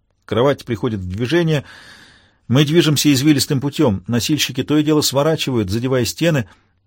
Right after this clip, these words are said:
но всё же они стараются не слишком меня растрясти.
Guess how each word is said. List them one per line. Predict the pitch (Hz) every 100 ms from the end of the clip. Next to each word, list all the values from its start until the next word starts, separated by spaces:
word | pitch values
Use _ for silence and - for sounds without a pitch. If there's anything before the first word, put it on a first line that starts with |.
| _
но | 104 139 -
всё | -
же | 107
они | 123 127
стараются | - 135 135 -
не | 151
слишком | 151 139 - 101
меня | 98
растрясти. | 92 101 113 107 - 165 165